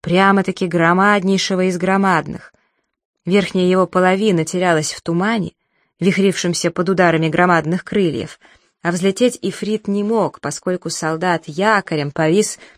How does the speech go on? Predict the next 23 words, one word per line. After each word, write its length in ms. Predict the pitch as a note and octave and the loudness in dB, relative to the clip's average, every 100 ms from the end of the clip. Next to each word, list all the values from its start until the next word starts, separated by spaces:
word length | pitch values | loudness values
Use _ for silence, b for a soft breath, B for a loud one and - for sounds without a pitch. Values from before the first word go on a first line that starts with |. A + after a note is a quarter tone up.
| _ | _
на 100 | E3+ | 0
его 200 | F3 F#3 | 2 2
чудовищной 840 | F3+ - F3+ D#3+ F#3+ G#3 - G3 | 0 -2 0 2 2 0 0 -2
когтистой 680 | F#3 E3+ - E3 D#3 - F3+ | -2 -4 -6 -8 -8 -6 -4
ноге. 420 | F#3+ G#3 G#3 F#3 - _ _ _ _ _ _ _ _ _ _ _ _ _ _ _ _ | -4 -4 -6 -8 -12 _ _ _ _ _ _ _ _ _ _ _ _ _ _ _ _
«Говори 580 | D3+ G#3 G#3+ B3+ C4 A3+ | -2 2 4 4 6 4
же, 140 | F#3+ | 4
о 80 | F#3 | 4
громаднейший 760 | F3 G3+ A3 F#3+ F3+ F#3 - G3+ | 2 2 4 2 2 0 0 -2
из 80 | |
громадных!» — 640 | F#3 G3+ A3+ G#3+ E3 E3 - | 0 0 2 2 2 -2 -2
крикнул 380 | A3 A3 G3 F3+ | 0 0 2 0
Абдулла 400 | F3 E3+ G#3 F3+ | 0 0 0 0
в 80 | - | -2
туман. 400 | G#3 F#3+ D#3 - b b b b b | -2 -2 -2 -8 b b b b b
«Семью 460 | - - B3 A3+ A#3 | -10 0 2 4 4
великими 480 | A3 A3 G#3+ G3+ G#3 | 4 2 0 0 0
печатями 640 | G#3+ G#3 - G#3+ - F3 | -2 -4 0 0 0 -2
заклинаю 560 | E3 F#3 A3 A3 F#3+ D#3+ | -2 -2 -2 2 2 0
тебя! 380 | - F#3 D#3 - b b b F3+ | -2 -2 -4 -6 b b b 0
Довольно 380 | A3+ A#3+ G#3+ | 4 6 4
сражаться, 640 | G#3 G#3+ A#3 A#3+ F#3+ - D#3+ | 2 0 2 2 0 -2 -6
говори!» 520 | F#3 A3+ B3 G#3 D3 | -2 0 0 0 -4